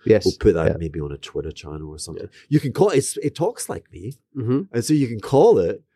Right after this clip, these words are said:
Speaker 2: uh, and say, and get into a fight, 'cause I'll fight you as well, you know. Say, "Oh, the Fed's gonna raise interest rates." No, it's not gonna raise interest rates. You know, you don't, you know,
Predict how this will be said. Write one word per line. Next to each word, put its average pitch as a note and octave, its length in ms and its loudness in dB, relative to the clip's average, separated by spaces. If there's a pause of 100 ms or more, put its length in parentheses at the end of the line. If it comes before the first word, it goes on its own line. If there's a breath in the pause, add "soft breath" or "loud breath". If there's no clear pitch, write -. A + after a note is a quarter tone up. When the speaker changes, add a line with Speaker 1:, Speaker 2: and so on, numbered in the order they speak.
(320)
Speaker 2:
uh, G#2 340 -2
and G#2+ 140 -10
say, B2 340 4 (640)
and C3+ 100 0
get D3 160 4
into B2+ 260 2
a A2+ 40 2
fight, C3+ 420 2
'cause A2 140 -4
I'll D3+ 140 6
fight C#3+ 360 2
you G2+ 140 -4
as F#2 160 0
well, A#2 340 4
you A#2+ 120 -6
know. G2+ 300 -10 (480 soft breath)
Say, D#3 140 -2
"Oh, F#3 140 4
the F3 160 4
Fed's G3 220 4
gonna F3+ 180 6
raise D#3+ 240 6
interest D3+ 300 0
rates." F#2+ 260 0
No, G4+ 300 4
it's G3 120 4
not C#3 140 0
gonna A#2+ 200 0
raise G#2+ 200 6
interest F#2+ 320 0
rates. E2+ 240 -6
You A#2 160 -8
know, F2+ 140 -12
you G2+ 200 0
don't, F3 220 2
you F3+ 220 2
know, C#3+ 60 2